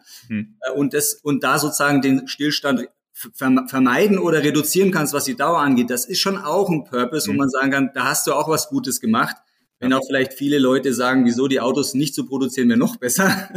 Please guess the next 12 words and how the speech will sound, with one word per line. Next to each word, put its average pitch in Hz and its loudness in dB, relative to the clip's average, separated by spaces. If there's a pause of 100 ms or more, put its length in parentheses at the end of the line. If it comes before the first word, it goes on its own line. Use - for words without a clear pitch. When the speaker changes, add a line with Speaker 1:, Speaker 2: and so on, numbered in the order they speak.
Speaker 1:
Ja. 147 0
Speaker 2:
<laughs> - -2
Aber, 165 2 (920)
aber, 156 0 (300)
äh, 151 2
es 151 0
ist 180 0
halt 156 2
so, 151 0
ich, - -6
ich - -12
glaube, 170 0